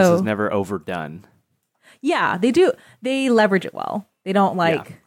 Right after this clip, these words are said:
Speaker 1: just throw it at you and there's, like, no story behind it. Um,
Speaker 3: Yeah.
Speaker 1: so I really enjoyed that. It was really funny.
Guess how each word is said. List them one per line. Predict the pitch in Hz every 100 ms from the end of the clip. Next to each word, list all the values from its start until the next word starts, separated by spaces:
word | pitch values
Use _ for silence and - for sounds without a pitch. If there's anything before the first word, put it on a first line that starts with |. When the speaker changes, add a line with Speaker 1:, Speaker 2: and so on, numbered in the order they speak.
| -
Speaker 1:
just | 185 -
throw | 185 170
it | 165
at | 165
you | 175 170
and | 165
there's, | 160
like, | 143 160
no | 160
story | - 113 139
behind | - - -
it. | - - _ _ _ _
Um, | 185 165 147 139
Speaker 3:
Yeah. | - 180
Speaker 1:
so | - 196
I |
really | 190 190 226 226 233
enjoyed | 214 196 180 175
that. | 143 143 -
It | 170
was | 165
really | 156 180 175
funny. | 147 151 151 170